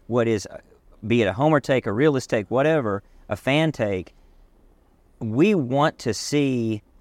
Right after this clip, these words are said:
um, success, and we wanna believe that our lack of success was a lot of Jeff Lebby and the Jeff Lebby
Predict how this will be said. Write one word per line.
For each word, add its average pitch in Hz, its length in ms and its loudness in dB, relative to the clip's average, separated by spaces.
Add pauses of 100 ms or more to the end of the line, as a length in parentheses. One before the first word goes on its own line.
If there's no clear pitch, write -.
um, 98 580 -4 (160)
success, 113 920 0 (240)
and 110 140 0
we 110 100 0
wanna 139 280 0
believe 127 500 0
that 107 180 -2
our 101 160 2
lack 120 320 0
of 110 120 -4
success 95 500 -6
was 101 160 -4
a 101 40 -2
lot 104 220 2
of 107 140 -2
Jeff 95 220 -2
Lebby 131 320 -4 (540)
and 101 380 -2 (400)
the 104 200 0
Jeff 101 240 2
Lebby 98 440 -2